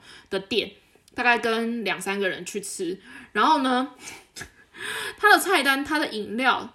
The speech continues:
Speaker 1: 我记得没有无酒精饮料，然后最温和的酒精饮料就是沙瓦。
Speaker 2: 嗯。哦，沙瓦还好吧？
Speaker 1: 哎，哎，喂，所有人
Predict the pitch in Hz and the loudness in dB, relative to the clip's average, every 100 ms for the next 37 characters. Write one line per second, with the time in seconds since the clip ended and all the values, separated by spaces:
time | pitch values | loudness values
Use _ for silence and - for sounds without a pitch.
0 | _ _ 220 233 403 247 233 233 226 220 | _ _ 0 4 4 6 4 2 0 0
1 | 254 247 185 165 - - 220 220 196 175 | 0 0 0 -2 -10 -6 -4 0 0 0
2 | 202 196 180 185 - - - 233 311 - | -2 -2 -4 -6 -6 -12 -2 2 2 2
3 | 403 330 233 277 294 311 220 185 196 190 | 4 4 4 2 2 2 2 2 2 0
4 | 190 190 190 233 170 185 143 - 240 214 | 0 -2 0 -2 -2 -2 -2 -2 -2 0
5 | 233 190 147 - _ - - - 180 180 | 2 0 -2 -12 _ -12 -4 2 4 4
6 | 180 - - - 190 214 226 370 427 381 | 2 -2 -6 -12 -10 -8 -8 -6 2 4
7 | 202 185 220 226 165 139 98 - - - | 4 2 0 -2 -2 -2 -4 -8 -14 -20
8 | _ - - _ - 269 285 - 311 370 | _ -20 -20 _ 0 4 4 4 6 6
9 | - - - 339 415 - - - - 247 | 4 -6 6 8 8 2 -10 -8 4 8
10 | 277 392 277 214 214 202 | 10 10 10 8 8 6